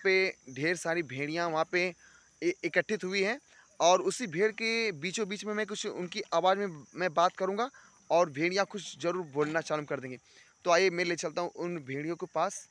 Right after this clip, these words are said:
जहाँ पे भेड़ियाँ इकट्ठित हुई हैं, कम से कम हज़ारों की भीड़, भीड़ में वो भेड़ियाँ हैं। और देखिए मैं जैसे जैसे आवाज़ निकालूंगा उससे हो सकता है भेड़ियाँ बोलना चालू कर देंगी।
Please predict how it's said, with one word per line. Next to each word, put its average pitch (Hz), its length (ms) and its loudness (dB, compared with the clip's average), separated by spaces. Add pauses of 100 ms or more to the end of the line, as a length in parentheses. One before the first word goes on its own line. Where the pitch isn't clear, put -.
(280)
जहाँ 151 180 0
पे 156 100 -2
भेड़ियाँ 143 380 -2 (100)
इकट्ठित - 400 -6
हुई 151 140 -6
हैं, 135 140 -10 (420)
कम 196 100 -6
से 196 120 -10
कम 214 140 -2
हज़ारों 196 360 4
की 254 100 -4
भीड़, 180 360 -2
भीड़ 165 320 -4
में 202 320 -4
वो 175 100 -2
भेड़ियाँ 156 380 0
हैं। 196 180 -6 (1300)
और 147 180 0
देखिए 151 200 -8
मैं 156 180 -6
जैसे 180 260 -2
जैसे 202 220 -2
आवाज़ 175 260 4
निकालूंगा 180 300 -2
उससे 165 300 -6
हो 160 120 0
सकता 175 220 -6
है 180 80 0
भेड़ियाँ 151 360 0
बोलना 151 220 0
चालू 147 220 -6
कर 131 140 -6
देंगी। 123 160 -12